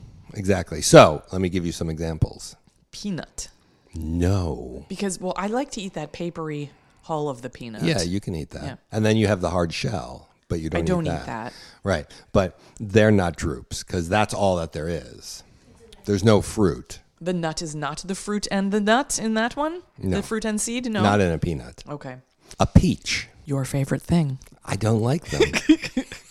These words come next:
Speaker 1: <laughs> A plum, a nectarine, an apricot, cherry, mangoes, all drupes.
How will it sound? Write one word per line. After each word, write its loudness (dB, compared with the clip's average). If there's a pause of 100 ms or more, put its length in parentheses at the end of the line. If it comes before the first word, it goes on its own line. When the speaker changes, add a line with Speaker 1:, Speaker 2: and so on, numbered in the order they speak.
(140)
Speaker 1:
<laughs> -2 (520)
A 2
plum, 6 (480)
a 2
nectarine, 0 (200)
an -4
apricot, -2 (120)
cherry, 4 (260)
mangoes, 0 (600)
all 6
drupes. -8